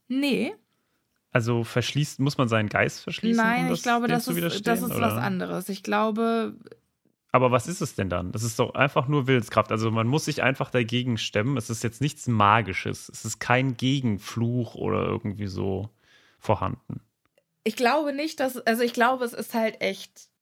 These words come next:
Speaker 1: Willenskraft und auch, also ich glaube zum Beispiel, ich wäre darin sehr schlecht. Ich glaube, ich könnte mich dagegen nicht wehren, weil ich es sehr genieße, wenn ich mal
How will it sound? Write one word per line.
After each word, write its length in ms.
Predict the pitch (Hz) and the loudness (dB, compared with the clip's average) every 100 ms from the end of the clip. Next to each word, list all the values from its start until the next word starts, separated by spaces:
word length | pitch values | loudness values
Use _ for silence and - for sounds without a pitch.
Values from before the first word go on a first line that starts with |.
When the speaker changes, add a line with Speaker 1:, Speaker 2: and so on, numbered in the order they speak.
| _ 190 | _ -12
Speaker 1:
Willenskraft 1400 | 180 208 262 302 320 - - 269 294 349 - - - - _ _ _ _ _ | -4 -2 -2 -6 -12 -16 -12 -4 -4 -4 -12 -20 -20 -20 _ _ _ _ _
und 340 | 226 226 - 214 | -2 -2 -2 -4
auch, 460 | 214 220 233 - - | -2 -2 -4 -8 -2
also 160 | 214 | 0
ich 120 | 226 220 | 0 2
glaube 260 | 226 233 | 2 2
zum 140 | 226 233 | -2 -2
Beispiel, 260 | 226 226 | -2 -4
ich 200 | - 233 | -6 -2
wäre 100 | 233 | 0
darin 320 | 208 196 196 196 | 0 2 0 0
sehr 160 | 185 | -2
schlecht. 480 | - - - - - _ _ _ | -4 -10 -12 -20 -20 _ _ _
Ich 100 | _ | _
glaube, 280 | 208 202 214 | 2 4 2
ich 140 | 220 | -2
könnte 280 | - 220 214 | -2 -2 -2
mich 140 | 202 202 | -4 -4
dagegen 360 | 185 175 180 | -4 -4 -6
nicht 260 | 214 269 226 | -8 -8 -6
wehren, 440 | 226 262 262 285 311 _ - _ | -4 -2 -4 -8 -16 _ -20 _
weil 160 | 208 208 | -2 -2
ich 120 | 208 | -2
es 160 | 196 - | -8 -4
sehr 200 | 214 233 | -2 0
genieße, 560 | 220 220 233 - 202 | 0 0 -2 -6 -4
wenn 180 | 196 190 | -2 -2
ich 200 | 208 - | -8 -6
mal 520 | 202 190 190 196 202 | -4 -2 -2 -2 -2